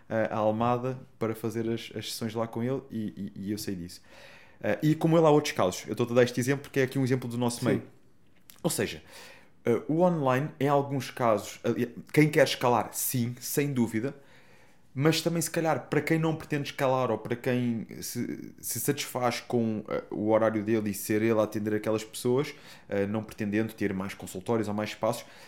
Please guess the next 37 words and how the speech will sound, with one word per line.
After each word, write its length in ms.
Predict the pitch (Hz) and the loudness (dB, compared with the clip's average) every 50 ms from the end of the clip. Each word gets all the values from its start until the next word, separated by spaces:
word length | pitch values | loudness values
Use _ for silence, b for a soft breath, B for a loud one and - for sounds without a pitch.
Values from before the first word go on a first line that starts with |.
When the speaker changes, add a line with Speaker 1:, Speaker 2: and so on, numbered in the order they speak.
| B B B B - | B B B B 4
Speaker 1:
desde 300 | - 175 196 190 - - | 8 8 8 8 6 -2
que 80 | - | -8
faça 480 | - - 160 151 139 123 - - 107 - - | -8 -4 0 0 2 2 0 -2 -4 -4 -2
um 160 | 123 123 120 | 0 0 0
bom 240 | 117 123 143 151 143 | 4 4 4 4 4
trabalho, 400 | 147 143 127 113 104 101 117 139 | 2 0 0 2 2 2 2 2
e 60 | 131 | 0
acho 120 | 123 - - - | -2 -4 -4 -6
que 100 | - 117 | -4 -2
é 20 | |
muito 220 | 110 113 120 120 120 | -2 -2 -2 -4 -4
importante, 540 | 113 - - - 98 107 127 - - - - - | -6 -8 -6 -6 -6 -6 -6 -8 -14 -18 -18 -14
um 100 | - 104 | -12 -12
serviço 600 | 98 - 113 101 101 92 113 127 120 - - - - | -8 -6 -4 -4 -2 2 2 2 2 2 -2 -4 -4
ou 120 | - 107 107 | -2 -2 -2
um 40 | 107 | -2
produto 420 | 104 - 104 104 110 107 - - - - | -4 -8 -6 -6 -6 -8 -8 -10 -2 2
único, 360 | 117 117 127 156 175 - - - B B B B B B B B B B B B - - - - | 4 4 4 4 0 -2 -6 -20 B B B B B B B B B B B B -20 -16 -6 0
acho 200 | 127 135 135 - | 0 0 0 -2
que 60 | - - | -6 -8
continua 760 | - - 147 143 - 147 143 143 147 147 156 160 156 160 - - | -4 -4 -4 -4 -2 -4 -2 0 2 4 4 4 4 2 -4 -2
a 100 | - 127 | -2 -2
ser 540 | 127 - - 135 139 131 139 139 139 131 131 - - | -2 -2 0 0 2 2 2 0 0 -2 -4 -6 -10
perfeitamente 520 | - - 139 139 135 143 131 143 139 143 | -6 -2 -2 0 0 0 -4 -4 -4 2
válido. 360 | - 135 113 98 95 92 - B B B B B B B | 4 4 4 4 2 -4 -8 B B B B B B B
Mas, 320 | - 131 143 151 139 - - | -4 0 0 0 0 -2 -2
mas 160 | 143 156 147 | 2 2 2
diz-me 240 | 131 185 185 202 190 | 2 2 0 0 0
se 60 | 180 - | -2 0
tens 140 | 185 175 | 0 0
aqui 120 | 170 170 175 | 0 0 -2
outra 120 | 165 - | -2 -2
perspectiva 320 | - - 165 139 151 143 151 | -2 -4 -4 -4 -2 -4 -2
em 40 | |
relação 340 | 135 147 139 139 - 143 135 | -2 -4 -4 -4 -4 -4 -4
a 60 | 117 | -2
isto. 280 | 95 87 - - - - | -4 -6 -8 -12 -20 -20